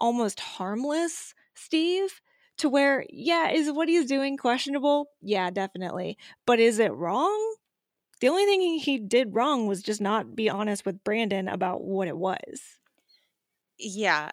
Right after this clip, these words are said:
Speaker 2: I mean, that's honestly the biggest issue that I have with it, is that he wasn't honest about the fact, like, Brandon gets completely shocked by walking in and having topless women literally just walking around his house.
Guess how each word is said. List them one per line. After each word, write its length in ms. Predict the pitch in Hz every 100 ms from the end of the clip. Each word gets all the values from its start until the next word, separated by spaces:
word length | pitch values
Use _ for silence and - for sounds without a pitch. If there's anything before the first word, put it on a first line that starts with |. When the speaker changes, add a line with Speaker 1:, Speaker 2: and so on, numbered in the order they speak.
| -
Speaker 2:
I 120 | 202
mean, 200 | 202 185 -
that's 300 | 196 220 -
honestly 500 | 208 185 190 - 190
the 140 | 180 175
biggest 420 | 170 165 165 -
issue 320 | 175 - 175
that 160 | 165 -
I 160 | 151 156
have 260 | 165 185 190
with 160 | 208
it, 220 | 220 226
is 140 | 185 165
that 140 | 170
he 180 | 156 185
wasn't 340 | 156 160 170
honest 480 | - 151 160 170 - -
about 340 | 180 160 156 - 180
the 100 | 175
fact, 320 | 165 - -
like, 220 | 185 - - - _ _ _ _ _ _ _
Brandon 600 | 226 196 240 269 285 240 -
gets 220 | 247 226
completely 480 | - 233 247 202 226
shocked 360 | - 247 262 -
by 140 | 196
walking 440 | 190 190 208 202 214
in 180 | 214
and 180 | - -
having 300 | 175 175 185
topless 440 | 175 170 170 185 -
women 280 | 214 185
literally 400 | 165 170 175 165
just 180 | 175 180
walking 300 | 160 160 170
around 180 | 156 156
his 120 | 156
house. 520 | 226 196 151 - -